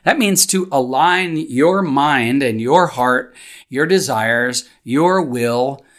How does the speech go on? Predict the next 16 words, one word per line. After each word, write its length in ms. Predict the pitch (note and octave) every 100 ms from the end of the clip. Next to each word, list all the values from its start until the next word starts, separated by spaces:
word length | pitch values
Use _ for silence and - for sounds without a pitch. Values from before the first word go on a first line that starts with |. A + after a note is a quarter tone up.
| _ _
your, 540 | C3 E3+ F3+ E3 C#3 _
um, 540 | B2+ C3+ B2 A#2+ G#2+ G#2+
your 420 | - C#3+ E3+ D3+ -
wishes, 560 | A#2+ E3+ F#3+ A#2+ C3 - - -
to 240 | - F#3 F#3
align 540 | D3+ D3 F3+ G3+ F#3
all 260 | F3 E3+ G3+
of 120 | F3
who 160 | C#3+ G3
you 340 | F3+ A3 A3
are 340 | B2 A#2 B2+ C3+ - -
with 240 | E3+ F3 -
all 260 | C#3 D#3+ F#3
of 140 | E3 -
who 280 | C#3 D#3 B2+
he 320 | - F3